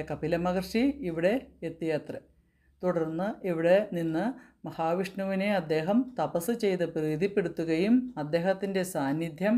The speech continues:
ഇവിടെ വേണമെന്ന് ആവശ്യപ്പെടുകയും ചെയ്തു. അങ്ങനെ അദ്ദേഹത്തിൻ്റെ ആവശ്യപ്രകാരം മഹാവിഷ്ണു ഇവിടെ കുടികൊള്ളുവാൻ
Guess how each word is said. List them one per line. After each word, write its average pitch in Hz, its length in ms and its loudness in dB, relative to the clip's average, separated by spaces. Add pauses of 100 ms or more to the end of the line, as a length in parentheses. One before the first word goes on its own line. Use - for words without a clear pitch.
(160)
ഇവിടെ 160 220 0 (100)
വേണമെന്ന് 175 560 -2 (140)
ആവശ്യപ്പെടുകയും 165 880 -2
ചെയ്തു. 131 260 0 (580)
അങ്ങനെ 180 380 0 (180)
അദ്ദേഹത്തിൻ്റെ 190 640 2 (140)
ആവശ്യപ്രകാരം 156 960 2
മഹാവിഷ്ണു 170 680 -2 (140)
ഇവിടെ 160 280 4 (600)
കുടികൊള്ളുവാൻ 175 720 2